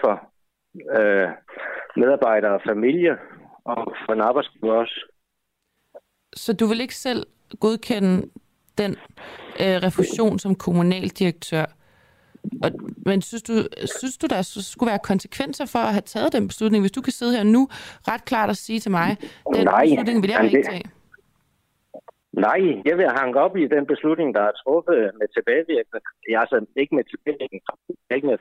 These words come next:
Speaker 1: fremadrettet kraft, og så sige, jamen, øh, så må vi have et klar regelsæt om, hvad man kan og hvad man ikke kan. Det kan ikke nytte noget, der er nogen, der sidder i tvivl om, de kan eller ikke kan.
Speaker 2: Men er det ikke deres eget ansvar, når de sidder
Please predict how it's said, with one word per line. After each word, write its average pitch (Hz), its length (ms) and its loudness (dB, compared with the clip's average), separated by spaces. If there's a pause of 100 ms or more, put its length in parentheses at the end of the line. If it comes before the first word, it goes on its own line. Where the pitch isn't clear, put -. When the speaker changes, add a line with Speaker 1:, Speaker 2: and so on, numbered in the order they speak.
Speaker 1:
fremadrettet 113 540 0 (720)
kraft, 110 280 -4 (320)
og 113 80 -4
så 135 100 0 (100)
sige, 135 220 2
jamen, 110 240 2
øh, 104 220 2
så 135 120 0
må 160 140 2
vi 139 100 2
have 117 180 2
et 113 100 -4 (280)
klar 156 240 -2
regelsæt 143 420 2
om, 101 140 0
hvad 101 100 0
man 98 200 -2
kan 131 140 4
og 147 80 0
hvad 104 100 2
man 104 120 -2
ikke 139 180 -6
kan. 92 160 -2 (1200)
Det 123 100 0
kan 151 80 0
ikke 165 100 2
nytte 160 120 4
noget, 135 180 6
der 131 80 4
er 123 40 2
nogen, 131 220 2
der 135 80 2
sidder 131 280 4
i 104 40 2 (100)
tvivl 143 220 4
om, 110 140 2
de 104 100 -2
kan 123 220 0
eller 117 180 2
ikke 117 160 0
kan. 95 220 0 (1700)
Speaker 2:
Men 175 240 2 (420)
er 170 60 0
det 170 140 -2
ikke 208 320 -2
deres 170 240 -2
eget 185 260 0
ansvar, 196 480 0
når 160 100 0
de 160 120 -4
sidder 185 400 0